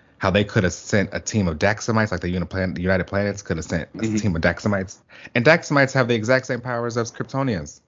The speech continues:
Speaker 1: They could have easily helped.
Speaker 2: Yeah, but that
Speaker 1: So
Speaker 2: one guy's, like, planning something. He's nasty. Won't trust him.
Speaker 1: Nasty.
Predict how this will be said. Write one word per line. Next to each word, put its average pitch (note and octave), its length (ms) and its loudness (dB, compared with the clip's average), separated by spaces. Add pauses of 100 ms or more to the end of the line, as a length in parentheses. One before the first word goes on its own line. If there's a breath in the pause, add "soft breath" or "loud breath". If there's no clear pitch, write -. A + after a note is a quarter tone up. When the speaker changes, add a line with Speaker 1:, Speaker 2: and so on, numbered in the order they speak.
(120)
Speaker 1:
They E3+ 100 -4
could E3+ 120 2
have D#3 100 4
easily E3 320 0
helped. G2+ 400 -4 (800)
Speaker 2:
Yeah, F2 420 -4
but - 100 -4
that G2+ 180 4
Speaker 1:
So G2+ 40 0
Speaker 2:
one G#2 180 2
guy's, F#2 340 0
like, F2+ 240 -2
planning F#2+ 260 -2
something. E2+ 280 -4
He's G#2+ 160 0
nasty. F2 680 -6 (400)
Won't G2+ 220 0
trust A2+ 340 4
him. D#3 60 -4
Speaker 1:
Nasty. F#2+ 280 -2